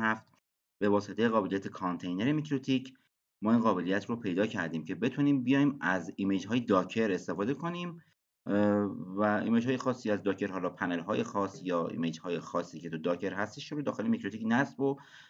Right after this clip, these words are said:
استفاده کنیم. از جمله حالا براتون آپ تایم کوما رو نصب کردم، مثلاً اومدم، اه، اس یو آی نصب کردم، ایکس یو آی نصب کردم، مثلاً مواردی از این دست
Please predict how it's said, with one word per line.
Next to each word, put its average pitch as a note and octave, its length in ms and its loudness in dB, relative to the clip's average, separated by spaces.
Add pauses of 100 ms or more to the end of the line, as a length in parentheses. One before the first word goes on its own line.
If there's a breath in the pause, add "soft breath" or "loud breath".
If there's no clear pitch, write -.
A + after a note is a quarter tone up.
(120 loud breath)
استفاده A2+ 380 2
کنیم. A2 260 -2
از G#2 200 0
جمله G2+ 200 0
حالا G2 320 0 (240 loud breath)
براتون G2+ 280 2
آپ - 240 -4
تایم F2 160 -2
کوما F2 240 -2
رو A2 60 0
نصب G2+ 320 0
کردم، F2+ 240 -2
مثلاً E2+ 380 -2
اومدم، F2 340 -2
اه، D#2 320 -2
اس F2+ 240 -6
یو E2+ 80 -2
آی F#2+ 100 2
نصب F#2 280 -2
کردم، F2 220 -2
ایکس - 260 -10
یو F2 80 -6
آی F2+ 80 -2
نصب F2+ 280 0
کردم، F2 260 0
مثلاً G#2 580 2
مواردی G2+ 800 2
از F#2+ 260 4
این F2 220 0
دست D2 340 -6